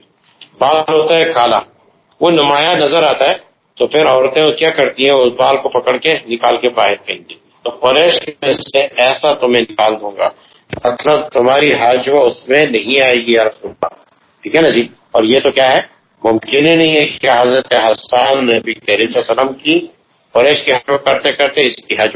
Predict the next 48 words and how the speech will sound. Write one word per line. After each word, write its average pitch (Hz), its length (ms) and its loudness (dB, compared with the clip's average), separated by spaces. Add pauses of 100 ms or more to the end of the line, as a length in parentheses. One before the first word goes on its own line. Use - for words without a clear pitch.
کر 117 100 0
لے، 117 120 -2
نہ، 107 120 -2 (400)
اس 117 140 -2
کو 117 120 2
رسول - 0 -
اللہ 113 60 2
صلی 120 120 0
اللہ - 0 -
علیہ - 0 -
وسلم 117 260 -2
کو 110 100 -2
بالکل 135 500 0
الگ - 160 0 (100)
الگ 110 120 0
کر - 180 -6
دیا۔ - 380 -16 (240)
یہاں 127 440 2 (100)
حضرت 135 360 -2
حسان 123 600 0
سے 117 120 -4
یہ 113 220 2
فرمایا 101 340 0
تھا۔ 92 220 -2 (360)
اس - 180 -2
حدیث 123 240 0
سے 127 160 0
یہ 139 120 4
معلوم 120 440 2
ہو 107 180 0
گیا 127 100 2
کہ 123 260 -2
جنگ 131 260 0
کے 120 140 -4
وقت 143 540 0
کوئی 135 160 2
ترانے 131 640 2
چلتے 107 580 0
ہیں، 98 140 0
کوئی 107 220 -2
نعتیں 123 400 0
چلتی - 500 -6
ہیں، - 240 -10 (640)
اس 139 200 0
میں 143 80 4
مسلمانوں 123 640 2
کی 135 140 -2
تعریف، 123 440 0